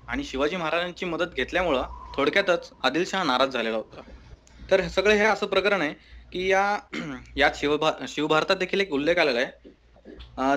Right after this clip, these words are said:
तेराव्या अध्यायात हे वाक्य आहे, शिवाजी महाराजांच्या तोंडी घातलेलं आहे परमानंदाने,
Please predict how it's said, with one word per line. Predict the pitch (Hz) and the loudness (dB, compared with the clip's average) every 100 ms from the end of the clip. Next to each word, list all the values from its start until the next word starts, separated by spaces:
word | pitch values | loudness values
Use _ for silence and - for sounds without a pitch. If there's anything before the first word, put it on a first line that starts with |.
| 139 | 4
तेराव्या | 147 185 202 | 4 4 2
अध्यायात | 190 180 190 185 | -2 -2 -2 -2
हे | 170 | -2
वाक्य | 156 127 - | -2 -4 -4
आहे, | 139 120 - | -4 -6 -12
शिवाजी | - 131 139 | -6 -2 -2
महाराजांच्या | 143 135 139 139 - 139 | -2 -2 -4 -8 -12 -8
तोंडी | 127 131 | -4 -2
घातलेलं | 131 151 127 | -2 -4 -4
आहे | 120 - - - - | -6 -12 -20 -20 -8
परमानंदाने, | 120 123 127 120 113 | -2 -2 -2 -2 -4